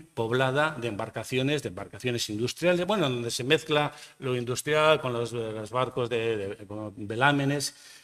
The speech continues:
Fijaros cómo, eh, él dedica, eh, aparte de, de transmitirnos la idea de que es un lugar atestado, es decir, que hay mucho, con, mucha actividad portuaria, también ahí al fondo a la izquierda se ven las chimeneas de la, de la industria, ¿no? Altos hornos,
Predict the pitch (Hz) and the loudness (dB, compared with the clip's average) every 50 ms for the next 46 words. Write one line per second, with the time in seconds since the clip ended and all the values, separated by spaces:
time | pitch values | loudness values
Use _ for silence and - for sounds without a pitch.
0 | _ _ - - 135 131 170 185 202 190 - - - 165 170 175 180 175 143 127 | _ _ -4 -2 0 2 4 4 4 4 2 2 2 2 4 4 4 4 2 0
1 | 117 117 - 139 127 123 123 123 170 160 165 160 160 151 135 175 175 - - 170 | -6 -8 -6 -4 -4 -2 -2 0 2 2 2 2 2 0 2 0 -2 0 2 2
2 | 165 165 160 165 - - - - _ - 131 123 120 117 113 - 117 113 - - | 2 2 2 -2 -8 -18 -20 -20 _ -8 -4 -2 -2 -2 -4 -4 -6 -4 -2 -2
3 | 139 - 156 151 143 139 131 - - - - 117 110 - - - 123 113 - - | 0 2 4 6 6 6 4 2 -4 -8 -6 -6 -6 -6 -6 -6 -4 -2 -2 0
4 | 117 117 117 113 139 147 139 147 151 143 131 123 120 117 117 120 135 143 139 127 | 0 0 -2 0 0 0 0 2 0 0 0 0 0 0 0 2 2 2 2 2
5 | 120 110 - 120 110 - - 123 123 123 120 117 117 120 120 110 135 135 123 113 | 0 -2 -2 -2 -2 -2 0 -2 -2 -2 -2 -2 -4 -4 -2 -2 -2 -2 -2 -4
6 | 117 - - - - - - - 147 139 117 117 123 143 147 - - 135 120 101 | -6 -6 0 2 4 4 6 6 6 4 6 4 0 -2 -2 -4 -4 -6 -6 -6
7 | - - - 107 110 120 117 107 117 139 165 175 170 - 139 117 - 117 113 127 | -6 -8 -6 -4 -4 -4 -4 -2 0 0 2 2 2 0 -2 -4 -4 -6 -4 -4
8 | 135 127 131 147 147 - 143 120 107 - _ - - 123 107 110 120 131 139 135 | -4 -2 0 0 0 0 0 -2 -2 -6 _ -6 -6 -4 -4 -2 0 2 2 2
9 | 123 120 - - - - - - - 127 117 117 - 131 139 143 139 151 135 123 | 0 -2 -6 -12 -20 -20 -16 -8 -4 -4 -4 -2 0 0 2 2 2 2 0 0
10 | 135 175 202 208 208 208 208 180 - - 196 190 180 170 165 165 156 - - 170 | 0 0 0 2 2 2 2 0 0 -2 0 0 2 2 2 0 -2 -2 0 0
11 | 175 165 165 175 175 170 170 - - - - - 139 127 151 156 151 - - - | 2 2 2 2 2 0 -2 -6 -12 -6 -4 -2 0 0 0 0 2 2 2 2
12 | 123 127 135 147 160 165 160 156 143 - 135 117 117 123 120 117 113 117 110 110 | 2 0 -2 0 0 2 0 0 0 0 0 0 0 0 0 -2 -2 -4 -4 -2
13 | 113 123 127 151 143 - - - 107 107 113 127 151 175 180 156 131 110 - 120 | -2 -2 -2 -2 -4 -4 -6 -6 -4 -4 -4 -2 0 0 2 2 0 -2 -4 -6
14 | 113 - 160 170 180 180 175 160 160 165 165 165 160 160 165 165 160 - | -4 -2 0 0 2 2 2 2 2 2 2 4 4 4 4 2 0 -2